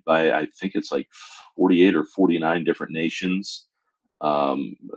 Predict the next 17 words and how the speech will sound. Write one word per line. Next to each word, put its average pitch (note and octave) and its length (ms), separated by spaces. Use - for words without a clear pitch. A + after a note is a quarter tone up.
there's F2 600
some - 920
kind E2+ 140
of D2 80
crazy E2+ 360
number, E2 220
like C#2+ 200
sixty-four, D#2+ 600
sixty-five - 680
languages D#2 680
spoken F#2 720
normally, F#2 680
uh, D2+ 360
in F2+ 100
our E2+ 140
school. E2 540
And F2+ 420